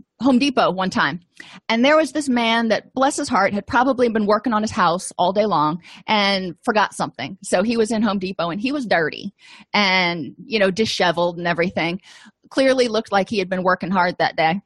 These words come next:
But my son saw that and said, "You know, that doesn't fit. Everybody else around here is kinda put together. That doesn't fit."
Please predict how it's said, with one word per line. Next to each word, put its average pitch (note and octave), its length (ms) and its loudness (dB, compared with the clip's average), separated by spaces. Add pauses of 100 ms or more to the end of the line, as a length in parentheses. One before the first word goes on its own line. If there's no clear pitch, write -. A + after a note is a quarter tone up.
(840)
But A3+ 160 -2
my A3+ 140 0
son B3+ 640 0 (440)
saw C4+ 360 0
that B3+ 200 2
and A3+ 120 -6
said, G#3+ 180 -2
"You G#3+ 80 -2
know, F#3 100 0
that A#3 220 0
doesn't A3+ 320 0
fit. - 340 -2 (100)
Everybody A3 380 0
else A3 220 0
around A3 220 0
here A3 160 -2
is F#3+ 100 -8
kinda G3 500 0 (220)
put - 160 -2
together. E3+ 440 0
That G3+ 180 0
doesn't G#3+ 300 -4
fit." - 320 -2